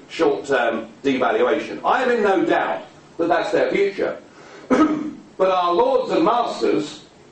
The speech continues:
the prime ministers of all of our nations,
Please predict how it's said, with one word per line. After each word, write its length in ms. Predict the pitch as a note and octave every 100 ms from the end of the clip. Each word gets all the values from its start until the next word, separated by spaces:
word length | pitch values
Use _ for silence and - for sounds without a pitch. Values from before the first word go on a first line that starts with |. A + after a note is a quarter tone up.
| - - - - -
the 100 | D3+
prime 280 | D3 G#3+ G3
ministers 760 | A3 - D3 A#2+ D3 - - - - -
of 80 | -
all 120 | G3
of 80 | E3
our 240 | D3+ D#3
nations, 720 | A#3+ G#3+ C#3+ G3 - D3+ -